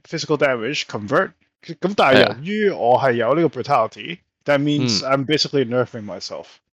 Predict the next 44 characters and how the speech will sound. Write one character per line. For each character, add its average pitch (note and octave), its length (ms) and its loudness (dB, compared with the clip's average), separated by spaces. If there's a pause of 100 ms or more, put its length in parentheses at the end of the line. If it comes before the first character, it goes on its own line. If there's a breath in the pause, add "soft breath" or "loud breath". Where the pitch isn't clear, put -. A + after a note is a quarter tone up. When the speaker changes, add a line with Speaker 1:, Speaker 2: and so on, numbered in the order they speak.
(360)
Speaker 2:
嗯。 G#2 100 -2
冇 G#2 60 -2
錯 A2+ 100 0
啦， G#2 160 2
Speaker 1:
係 G#2+ 80 -4
咯。 A2+ 120 2
Speaker 2:
每 C3 80 8
一 G3 80 8 (100)
個 C#3+ 140 8
呢 C#3 120 4
一 E3+ 100 10
種 A2 300 -2
buff B2+ 260 4
呢， C3 200 4
就 F#2 140 4
畀 G2 120 0
廿 A2 140 2
五 F2+ 200 0
percentconversion G2+ 1120 0
嚟 A1 80 -10
嘅， B1+ 240 -6 (280 loud breath)
四 F3 320 6
個 E3 160 8
呢， F3 120 8
就 A2+ 120 4
一 B2 120 8
百 B2+ 180 6
percent B2 360 4
冇 G#2+ 220 0
晒 B2 120 4
physical B2+ 500 -2
㗎 - 180 4
啦。 - 80 4 (360)
Speaker 1:
係， A#2+ 420 0 (260)
就， B2+ 160 2
就 A#2+ 200 2
屌 B2+ 220 -2
你 C#3 60 6
老 C#3 100 6
味 C3 140 4
有 B2 100 6
鬼 A#2 140 2
喺 A#2 140 2
度。 G#2+ 200 -6